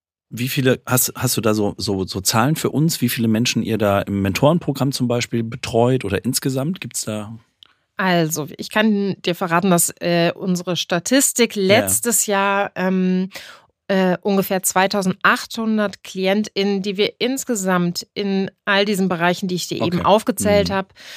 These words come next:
Speaker 2: ähm, betreut haben. Das können Menschen sein, die da in einer längeren Therapie, äh, Therapie sind oder eben auch zu Einzelterminen gekommen sind. Ich hab eben auch noch zwei wichtige Bereiche vergessen. Wir haben auch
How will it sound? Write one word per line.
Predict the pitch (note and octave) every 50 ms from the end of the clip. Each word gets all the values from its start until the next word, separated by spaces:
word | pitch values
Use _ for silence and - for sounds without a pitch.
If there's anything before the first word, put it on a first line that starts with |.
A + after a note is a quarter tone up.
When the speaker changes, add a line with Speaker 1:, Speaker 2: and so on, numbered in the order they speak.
| - - - _ _
Speaker 2:
ähm, | - F#3+ F#3 F#3+ F#3 F3+ F3+ F3 -
betreut | G3+ F3+ - - - F3 F3+ F#3+ G3 -
haben. | F#3+ F3+ F#3+ F#3
Das | F3 F3 E3 - -
können | - F#3+ G3 G3+ G3 F#3+ F#3 E3 F#3+
Menschen | G#3 F#3+ F3+ F#3+ F#3 - - F#3 E3+
sein, | E3 E3+ E3+ F3 E3+
die | E3+ F3 E3
da | F3 D#3+
in | E3 - - - F3
einer | F3 E3+
längeren | E3+ E3+ F3 F3+ F3+ E3+ E3+ E3+ D#3+
Therapie, | - F3+ E3 E3 E3 D#3+ - - G3+
äh, | F#3+ G3+ F3 E3
Therapie | E3+ - - F3+ D#3+ E3 D#3+ - - C4+ C4+ C4+ C4+
sind | A3 - G#3+ G#3 G3+ G#3 G3 - -
oder | G3+ G3 F#3 F#3 F3+ - -
eben | F#3 F3 F3 F3+
auch | - - E3 E3 D#3+ -
zu | - - - -
Einzelterminen | - F3+ G3 G3+ - A3 G3 - G3 F#3 F#3 F#3 F3+ F3 F3
gekommen | F3 E3 - - E3+ E3+ F3 F3
sind. | E3+ F3 E3+ E3 E3+ E3+ - - - - - _ _
Ich | _ - -
hab | E3 -
eben | - F3 F3 F#3
auch | - D#3+
noch | E3+ F3+ F3 -
zwei | - - - F3+ E3
wichtige | F3 - - F#3+ F3+ E3
Bereiche | F3+ E3 E3+ E3+ F3 - F#3 F3
vergessen. | - E3 D#3+ F#3+ F#3+ F3+ - G#3 F#3
Wir | F3+ E3+ D#3+
haben | F3+ F3+
auch | - E3 E3 E3 -